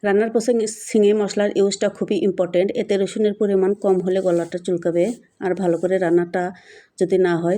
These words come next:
তখনই কিন্তু গলাটা চুলকানোর সম্ভাবনা থাকে। তো কচু রান্নার ক্ষেত্রে রসুনের পরিমাণ একটু বেশি দিলে আর ভালো করে একটু সিদ্ধ করে নিলে কিন্তু গলা চুলকানোর ভয় থাকে না। তো আমি ঢাকনা খুলে ভালো করে নেড়েচেড়ে পেঁয়াজ মরিচের সাথে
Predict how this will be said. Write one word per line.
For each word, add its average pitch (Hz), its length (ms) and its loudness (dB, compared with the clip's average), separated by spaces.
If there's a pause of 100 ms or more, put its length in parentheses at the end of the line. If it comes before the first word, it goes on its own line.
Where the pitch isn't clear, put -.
তখনই 190 320 0
কিন্তু 185 340 0
গলাটা 180 420 0
চুলকানোর 175 760 -2
সম্ভাবনা 160 600 0
থাকে। 156 380 -8 (220)
তো 175 80 2
কচু 208 300 -2
রান্নার 202 280 0
ক্ষেত্রে 202 460 -2 (580)
রসুনের 202 340 0
পরিমাণ 196 380 2
একটু 202 260 -2
বেশি 185 320 -2
দিলে 190 300 0
আর 190 180 -4
ভালো 180 280 0
করে 180 220 0
একটু 170 200 -2
সিদ্ধ 185 260 -6
করে 190 240 -2
নিলে 175 280 2
কিন্তু 185 320 -2
গলা 180 240 -2
চুলকানোর 170 500 0
ভয় 165 220 -4
থাকে 160 280 -4
না। 190 240 2 (120)
তো 202 160 -2
আমি 190 320 2 (340)
ঢাকনা 190 280 0
খুলে 202 480 2
ভালো 185 200 -2
করে 190 220 0
নেড়েচেড়ে 185 560 2 (880)
পেঁয়াজ 185 240 2
মরিচের 185 380 0
সাথে 185 420 -2